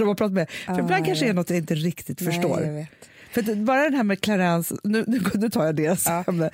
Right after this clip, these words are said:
Speaker 2: Cla-, ja, jag vet.
Speaker 1: För jag fatt-, jag har trott att det var en mask.
Speaker 2: M-, men hur kan du missat det? Clarence Beauty Flash.
Speaker 1: Därför du har typ sagt det.
Speaker 2: <laughs> Nej, det har jag inte.
Speaker 1: Man kan ju ha den som både och.
Speaker 2: Nej.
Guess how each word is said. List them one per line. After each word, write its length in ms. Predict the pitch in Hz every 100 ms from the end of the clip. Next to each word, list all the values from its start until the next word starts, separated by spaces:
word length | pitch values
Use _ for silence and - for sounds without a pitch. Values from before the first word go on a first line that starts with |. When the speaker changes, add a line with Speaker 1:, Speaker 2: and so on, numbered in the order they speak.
| -
Speaker 2:
Cla-, 200 | 254 -
ja, 180 | 233 247
jag 120 | 233
vet. 300 | 214 - -
Speaker 1:
För 260 | - - 294
jag 140 | 277
fatt-, 280 | - 330 -
jag 120 | 226
har 160 | 277 403
trott 220 | 247 208
att 80 | 180
det 80 |
var 100 | 175
en 140 | 175 226
mask. 600 | 262 - - - - - - _ _ _ -
Speaker 2:
M-, 140 | 151 - -
men 300 | 202 190 185
hur 200 | 190 185
kan 180 | 202 180
du 120 | 170 -
missat 380 | - 180 175 208
det? 80 | - - - -
Clarence 840 | - 240 254 311 339 339 330 - - _ _
Beauty 500 | 185 180 233 208 180
Flash. 300 | - 113 220
Speaker 1:
Därför 140 | 233
du 220 | 233 202 320
har 140 | 320
typ 220 | 240 175
sagt 360 | - - - -
det. 200 | - 165 - _
Speaker 2:
<laughs> 80 | 202 - - 165 - 180 -
Nej, 160 | 190 -
det 160 | - -
har 100 | 170
jag 100 | - - 175
inte. 500 | 226 185 - - 220
Speaker 1:
Man 160 | 208 247
kan 100 | 370
ju 60 |
ha 120 | 330 240
den 120 | 220
som 160 | 226
både 260 | 196 196 175
och. 320 | 160 - - - - _ -
Speaker 2:
Nej. 260 | 175 185